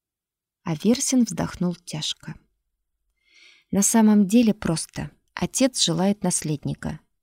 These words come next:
Мы с ним беседовали. Была мыслишка взять ведьму, но, во-первых, дорого. А во-вторых, все эти происшествия изрядно отбивают охоту. Тем паче, что есть иное предложение.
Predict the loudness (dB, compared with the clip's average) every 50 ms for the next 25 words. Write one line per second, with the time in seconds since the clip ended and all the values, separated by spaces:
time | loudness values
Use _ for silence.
0 | _ _ 2 2 4 4 4 2 2 2 2 0 -2 -2 -2 -4 -4 -6 -6 -6
1 | -6 -6 -6 -8 -10 -10 _ _ _ _ _ _ _ _ _ _ _ _ _ 0
2 | 2 4 6 6 8 6 6 4 4 4 2 2 2 0 0 0 2 0 0 0
3 | 0 2 4 4 4 4 2 0 0 0 -2 -6 _ _ -6 -2 0 2 2 2
4 | 0 -2 _ _ -20 _ _ _ _ _ _ _ _ _ _ -6 -6 -4 0 4
5 | 4 4 6 4 2 0 0 -2 -2 -2 0 0 -2 -4 -6 -8 -10 -10 _ _
6 | _ _ _ _ _ _ _ _ -8 -6 -6 -4 -4 -8 -8 -8 -6 -4 2 4
7 | 4 4 2 0 -8 _ _ _ -12 -10 -6 -4 -4 -4 -2 -4 -4 -2 -4 -6
8 | -6 -4 -4 -4 -2 0 0 0 0 0 -2 -2 -6 -6 -6 -6 -6 -10 -12 _
9 | _ _ _ -10 -8 -6 -2 0 2 2 2 2 0 -2 -2 -4 -6 -6 -4 -2
10 | -4 -6 -4 -6 -8 -8 -8 -8 -8 -8 -8 -8 -12 -12 -12 _ _ _ _ _
11 | _ _ _ _ -4 -2 0 0 0 0 0 0 0 0 0 -2 -4 -4 -8 -8
12 | _ _ _ -14 -14 -10 -6 -6 -2 0 0 0 0 -2 -6 -2 -2 0 2 2
13 | 2 2 2 0 -2 -8 -6 -4 -4 -2 -2 -2 -4 -4 -6 -6 -6 -8 -8 -10
14 | -12